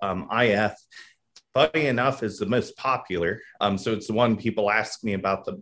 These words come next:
most, and it's probably the one I use the least. Um, 'cause you're still consuming, um, what I would say is a massive amount of food then all at one time. Um, that's not always the best for digestion, pre and post workout,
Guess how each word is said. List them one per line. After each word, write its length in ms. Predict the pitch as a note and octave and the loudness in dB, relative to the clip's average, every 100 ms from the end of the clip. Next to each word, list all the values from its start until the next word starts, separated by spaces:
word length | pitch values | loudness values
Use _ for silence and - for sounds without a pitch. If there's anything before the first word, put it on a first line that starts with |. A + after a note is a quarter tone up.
| - | -4
most, 640 | B2 D3 B2+ B2 B2 - A#2+ | 4 6 8 6 2 -2 0
and 160 | G#2+ | 2
it's 240 | G#2 G2+ - | 0 -2 -4
probably 460 | A#2+ A2 G#2+ G2+ | -2 2 2 2
the 80 | G2 | 2
one 320 | G2 G#2+ G#2 | 0 0 -2
I 60 | F#2+ | -4
use 420 | F#2+ G2 F#2+ - | -2 -4 -4 -6
the 80 | E2+ | -4
least. 720 | F2+ A#2 F2+ - - - - | 2 2 2 -4 -10 -12 -8
Um, 280 | - E2+ D#2+ - - - - - | -4 -2 -4 -12 -20 -20 -14 0
'cause 200 | C3 C3 | 2 2
you're 100 | C#3+ | 0
still 420 | - E3+ D3 A#2+ | 4 6 8 6
consuming, 880 | - A2 - C3 C3 A#2+ A2 G#2 | 0 -2 2 2 2 2 2 0
um, 340 | G2+ F#2 F#2+ G2 | -2 -2 0 2
what 160 | A2+ | 4
I 60 | A#2 | 4
would 180 | A2+ A2+ | 4 2
say 180 | B2 A2 | 2 2
is 120 | G#2 | 0
a 80 | G#2 | -2
massive 640 | G#2 A2+ A#2 - - G#2 | -2 0 -2 -4 -6 -2
amount 320 | G2+ G#2 G2 | 0 0 -2
of 80 | E2 | -2
food 400 | A#2 A2+ G2 F#2+ _ _ | 2 2 2 -2 _ _
then 380 | G#2+ G2+ F#2+ G2 | 2 4 2 0
all 320 | - G#2 G2+ | 2 2 4
at 100 | G2+ | 2
one 220 | G2+ G2 F2+ | 0 -2 -4
time. 440 | A2 G#2 G2+ G2 - - - - | -4 -2 -4 -6 -16 -20 -10 -2
Um, 420 | F#2+ F2+ F#2 - _ _ _ - | 2 2 -2 -6 _ _ _ -8
that's 560 | - C#3 C3+ C3+ - | -4 0 2 0 -2
not 240 | B2+ C#3 C3+ | 2 4 4
always 260 | B2 A2 | 4 2
the 80 | G#2 | -2
best 340 | F#2+ A2 - | -2 -2 -2
for 140 | - F#2 | -4 0
digestion, 920 | F#2+ F#2+ F2+ G#2 G#2 - A2 G2 - | 2 2 2 -2 -2 -2 -2 -2 -4
pre 180 | - A2+ | -2 2
and 140 | G2+ G2+ | 2 2
post 300 | A2 G#2 G2+ | 0 0 0
workout, 480 | G2 A2 G2+ - | 2 2 0 -2